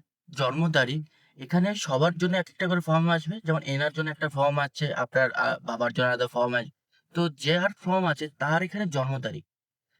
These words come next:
জন্ম, জন্ম তারিখ আপনার যদি হয়ে থাকে এক এক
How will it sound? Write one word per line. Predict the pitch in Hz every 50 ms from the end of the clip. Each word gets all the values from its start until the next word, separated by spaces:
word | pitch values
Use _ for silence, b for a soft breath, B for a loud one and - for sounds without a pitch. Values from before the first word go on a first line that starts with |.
| _ _ _ _ -
জন্ম, | - 139 123 131 143 160 180 165 - _ _ _ _ _ _ 156
জন্ম | 151 135 131 135 160 180 180
তারিখ | 190 190 180 185 -
আপনার | 175 180 175 175 180 185 190 208 233 247 - _ _ _ _ _ _ _ _ - -
যদি | - 143 143 165 180 165 185
হয়ে | 175 - - - 151 156
থাকে | 160 165 160 - - - 165 180 - _ _ _ _ _ _ _ _ _ _ _ _ _ _ _ _ _ _ _ _ _ _ _ _ _ _ _ _
এক | - 143 147 156 165 170 156 - - - - _ _ _ _ _ _ _ _ _ _ _ _ _ _ _ _ _ _ _ _ _ _ _ _ _ _ _ _ -
এক | 135 143 143 135 151 151 - - -